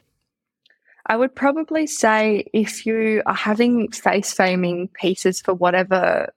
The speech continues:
style it is that you've got, that they are the length that you want them to be. If they're too long, it doesn't quite look right. So it might be worthwhile popping back into the hairdressers to get that trim redone for you.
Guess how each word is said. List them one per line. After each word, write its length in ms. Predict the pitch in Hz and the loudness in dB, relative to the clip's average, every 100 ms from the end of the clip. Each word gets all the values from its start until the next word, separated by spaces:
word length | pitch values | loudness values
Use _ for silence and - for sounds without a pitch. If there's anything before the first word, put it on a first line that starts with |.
| _ - | _ -10
style 440 | - 185 175 180 | -4 0 0 2
it 120 | 185 | 2
is 140 | 185 - | 0 -2
that 120 | - | -2
you've 240 | 185 180 | -2 -2
got, 280 | 190 170 - | 0 0 0
that 160 | 160 - _ | -4 -4 _
they 200 | 180 180 | 0 2
are 220 | 175 175 | 4 2
the 140 | 180 180 | 2 2
length 360 | 175 170 - | 2 -2 -4
that 100 | 170 | -2
you 100 | 180 | 0
want 220 | 185 175 - | 0 -2 -2
them 160 | 185 | -6
to 160 | - 190 | -4 -4
be. 320 | 175 165 208 | 0 2 2
If 140 | 262 - | 0 -2
they're 140 | 208 | -4
too 300 | - 254 262 | -2 0 2
long, 400 | 233 202 202 208 - - - | 2 2 0 -2 -6 -20 -6
it 60 | 196 | 0
doesn't 300 | 202 208 - - | 0 0 -4 -6
quite 260 | - 175 - | -2 0 0
look 240 | 175 - | -4 0
right. 280 | 170 165 - | 2 2 0
So 120 | 185 | 0
it 80 | 170 | 2
might 260 | 180 180 - | 2 0 2
be 120 | 185 | 0
worthwhile 580 | 180 165 - 175 170 170 | 2 0 0 2 2 2
popping 360 | - 196 185 | -4 -2 -2
back 220 | 185 180 196 | -2 -2 -4
into 180 | 190 175 | -2 -2
the 80 | |
hairdressers 760 | 180 180 180 165 180 170 170 - | 0 0 2 -2 -4 -6 -6 -4
to 100 | 185 | -2
get 200 | 175 - _ - | 0 -2 _ -2
that 180 | 170 - | -2 -2
trim 560 | - 180 185 190 202 - _ _ _ _ 190 | 0 2 2 0 -4 -12 _ _ _ _ 0
redone 520 | 190 190 190 240 247 | 0 2 2 2 0
for 180 | 240 240 | 0 2
you. 240 | 294 | 2